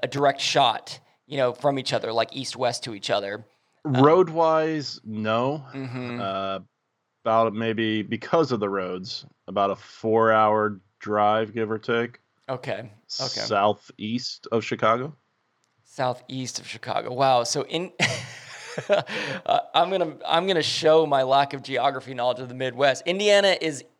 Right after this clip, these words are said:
Speaker 1: east of Illinois? Illinois?
Speaker 2: Yep.
Speaker 1: Wow, I would have guessed west. I won-, and I, and I, and I
Speaker 2: <laughs>
Speaker 1: lived in Indiana for four months or whatever that was. Okay, man, I, <sighs> I just got, I'm ch-, I'm choosing false.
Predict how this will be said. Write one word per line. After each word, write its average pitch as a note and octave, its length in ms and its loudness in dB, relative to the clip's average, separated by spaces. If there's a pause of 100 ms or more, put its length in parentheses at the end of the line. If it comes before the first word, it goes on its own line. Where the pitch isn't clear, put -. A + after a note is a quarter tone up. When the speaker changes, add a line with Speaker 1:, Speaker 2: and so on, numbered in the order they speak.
(160)
Speaker 1:
east G3 360 -8
of G#3 180 -2
Illinois? G#3+ 680 -2 (300)
Illinois? G#3+ 380 6
Speaker 2:
Yep. A#3+ 180 -8 (320)
Speaker 1:
Wow, C#3 340 4
I C3 160 6
would C#3+ 120 4
have C3 100 -4
guessed C3 260 2
west. A2+ 600 0
I C3+ 60 -4
won-, C3 340 -2
and D3+ 100 4
I, D#3 80 6
and D#3 320 0
I, D#3 60 6 (200)
and D3+ 120 2
I D3 140 0 (220)
Speaker 2:
<laughs> E3+ 200 -20
Speaker 1:
lived G3 280 8
in D3+ 80 -2
Indiana C3+ 460 2
for B2+ 200 -4
four C3 300 -2
months A#2+ 340 0
or A#2+ 80 -6
whatever A#2+ 300 0
that A2 140 2
was. A#2 280 0 (1080)
Okay, C3 720 4
man, F#3+ 540 4 (160)
I, A3+ 600 0 (340)
<sighs> - 340 -16
I G#3 140 2
just G#3+ 180 -8
got, D#3+ 240 2
I'm A3 180 0
ch-, - 140 -6 (420)
I'm D4+ 160 4
choosing B3+ 340 2
false. C#3+ 420 4